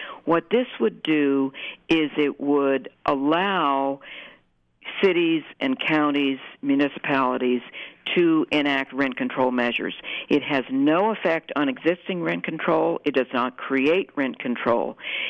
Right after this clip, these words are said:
It's also unclear whether rent, how much rent control will help affording, affordable housing. But this would simply give local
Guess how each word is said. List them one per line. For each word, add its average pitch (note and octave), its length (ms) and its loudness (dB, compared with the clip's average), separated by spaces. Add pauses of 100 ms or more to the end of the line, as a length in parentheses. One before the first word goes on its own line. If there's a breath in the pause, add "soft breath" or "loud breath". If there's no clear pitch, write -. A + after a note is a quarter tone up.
(120 loud breath)
It's A3 140 0
also D4 360 2
unclear G3 580 0
whether D3 340 2
rent, D3 220 0 (140)
how D#3+ 160 2
much D3 260 -2
rent C#3+ 240 0
control C#3 440 0
will B2 120 2
help B2 260 -2
affording, A#2 440 -2 (160)
affordable C3 400 -2
housing. C3+ 420 -2 (340 loud breath)
But F3 160 2
this B3 200 4
would G#3+ 120 -2 (160)
simply G3 340 0
give C#3 440 0 (640 loud breath)
local F3+ 960 2